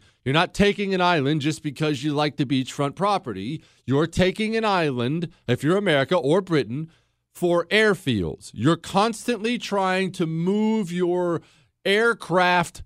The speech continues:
closer to Japan because we don't think about the unsexy parts of war, but fuel matters, and planes can only fly so far.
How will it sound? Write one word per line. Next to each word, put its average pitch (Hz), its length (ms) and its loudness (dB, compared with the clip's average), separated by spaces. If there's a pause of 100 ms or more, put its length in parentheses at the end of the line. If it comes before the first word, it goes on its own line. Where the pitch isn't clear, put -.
closer 220 680 -2
to 220 240 -2
Japan 170 720 2
because 170 640 0 (240)
we 131 100 0
don't 170 260 0
think 233 240 0
about 165 360 2
the 143 160 -2
unsexy 165 680 -4
parts 175 340 -4
of 190 160 -4
war, 196 520 2 (360)
but 180 320 0 (880)
fuel 165 340 0
matters, 175 640 0
and 123 160 -2
planes 147 420 -2
can 156 160 -2
only 156 280 0
fly 151 320 -2
so 147 280 -2
far. 135 440 -2